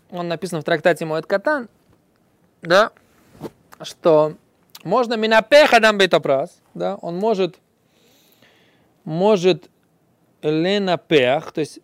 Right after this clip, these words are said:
раздувать, да, бейтапрас, вот это вот место, распахан-, где распаханная могила. Он идет как бы и там, вот так вот, видит, нету косточки, наступает и так далее. То есть как бы минное поле такое. То есть ну-, нужно,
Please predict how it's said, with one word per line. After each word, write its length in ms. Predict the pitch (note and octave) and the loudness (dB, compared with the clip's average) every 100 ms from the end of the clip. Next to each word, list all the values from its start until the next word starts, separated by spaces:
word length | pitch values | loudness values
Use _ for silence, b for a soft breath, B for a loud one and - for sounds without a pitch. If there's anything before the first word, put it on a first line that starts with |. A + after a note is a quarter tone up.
| _ - | _ -2
раздувать, 800 | F3+ F3+ E3 G3+ D#3 C3+ D#3 - | 0 0 -2 0 2 2 0 -4
да, 340 | D#3+ F3+ A3 _ _ _ _ _ _ | -2 -2 -4 _ _ _ _ _ _
бейтапрас, 680 | B3+ C#3+ F#3+ F3+ C#3+ B2+ A#2+ | -10 -2 -2 0 -2 -4 -4
вот 100 | D3 | -6
это 160 | D#3+ D3+ | -8 -8
вот 120 | C#3+ | -10
место, 320 | D3+ D#3+ - | -8 -10 -8
распахан-, 460 | A#3+ - D#3+ D#3 E3 | -10 -2 -4 -4 -8
где 220 | D3+ D#3 | -2 -2
распаханная 500 | D3+ D#3 D3+ D#3 D#3 | -2 -8 -6 -6 -6
могила. 340 | D#3 C#3+ B2+ C3+ b b b b | -10 -8 -10 -10 b b b b
Он 200 | G#3 B3+ | -6 -4
идет 200 | C4 F4 | -4 -4
как 160 | C4 A3 | -4 0
бы 300 | G#3+ G#3+ A3+ | 0 0 -4
и 60 | |
там, 280 | G#3 F#3+ F#3+ _ _ _ _ B B B - | -6 -8 -10 _ _ _ _ B B B -12
вот 100 | F3 | -4
так 160 | E3 | -4
вот, 140 | D#3+ D3+ _ _ _ - _ _ b b b | -4 -10 _ _ _ -20 _ _ b b b
видит, 300 | G3+ D4+ D4 | -2 0 0
нету 200 | C4 G#3+ | 0 -2
косточки, 360 | F#3 E3 C3+ G#3 | 0 -2 -2 -8
наступает 640 | A3 - F3+ D3 C#3 - | -6 -4 0 0 0 -6
и 120 | - D#4+ | -14 -4
так 200 | C4 G#3+ | -4 -2
далее. 180 | C#3 | -4
То 40 | C#3+ | -4
есть 80 | - | -8
как 140 | F3+ | -8
бы 200 | F3 F#3 _ | -8 -12 _
минное 340 | C4+ E4 D4 | -12 -4 -4
поле 260 | G#3 A#3+ F3 | 2 4 4
такое. 260 | D#3 C#3 | 0 -4
То 40 | C3+ | -8
есть 140 | C#3 | -12
ну-, 200 | F#3+ A#3+ | -12 -12
нужно, 300 | B3 C4 C4 | -10 -10 -10